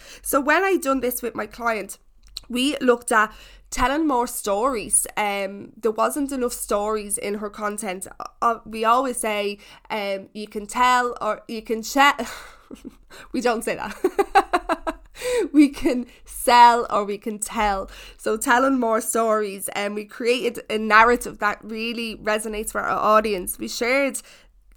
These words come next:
the journey of her previous cli-, clients, like, where they were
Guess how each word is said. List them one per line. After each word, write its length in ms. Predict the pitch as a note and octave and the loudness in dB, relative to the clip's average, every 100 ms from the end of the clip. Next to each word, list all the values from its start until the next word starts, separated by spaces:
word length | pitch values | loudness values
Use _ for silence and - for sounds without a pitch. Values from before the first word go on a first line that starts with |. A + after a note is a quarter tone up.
| _ | _
the 120 | - A#3 | -8 -8
journey 640 | - A3+ C#4 D4+ B3+ G#3 - | -4 -2 0 -2 -4 -2 0
of 460 | A3 G#3 G#3 - - _ - | 2 2 -2 -16 -20 _ -10
her 180 | A#3 A3+ | -6 -6
previous 680 | - A#3+ C4+ B3+ G#3+ A3+ | -8 -6 -4 -2 -2 -2
cli-, 360 | - G3+ G#3 - | -4 -6 -8 -8
clients, 480 | A3+ G#3 F#3+ F#3+ G#3 | -6 -4 -4 -6 -4
like, 200 | G3+ - | -6 -6
where 320 | A3+ B3+ C#4+ | 0 2 2
they 160 | C#4 A#3 | -2 -6
were 520 | G#3 A3 A3 G#3+ | -4 -2 0 -2